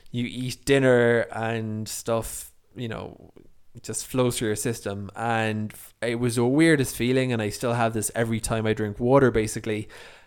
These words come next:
Um, it just felt like it was sitting in my stomach. Uh, you could feel it going down, f-, sitting on my stomach, and then, um, regurgitation, so the water coming back up the esophagus, and burping.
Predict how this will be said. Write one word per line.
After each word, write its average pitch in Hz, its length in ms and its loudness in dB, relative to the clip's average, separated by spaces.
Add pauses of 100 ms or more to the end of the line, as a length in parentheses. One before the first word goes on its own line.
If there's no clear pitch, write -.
(180)
Um, 110 440 2
it 127 100 -4
just - 220 -2
felt 135 300 2
like 123 420 0
it 107 160 -6
was 110 180 -6
sitting 123 600 4
in 101 100 -6
my 104 140 -4
stomach. 123 580 -6 (300)
Uh, 113 260 0
you 120 80 -4
could - 160 -8
feel 160 300 2
it 123 100 4
going 113 300 -2
down, 117 480 -4 (520)
f-, - 200 -18 (100)
sitting 139 340 2
on 117 100 0
my 113 100 0
stomach, 120 640 -6 (160)
and 120 200 -2
then, 127 520 6 (920)
um, 107 920 0 (300)
regurgitation, 147 1080 4
so 120 640 -4
the 123 160 -6
water 123 280 2
coming 123 340 -2
back 117 220 0
up 120 280 -2
the 120 140 -6
esophagus, 117 680 -4
and 113 380 -6
burping. 127 420 6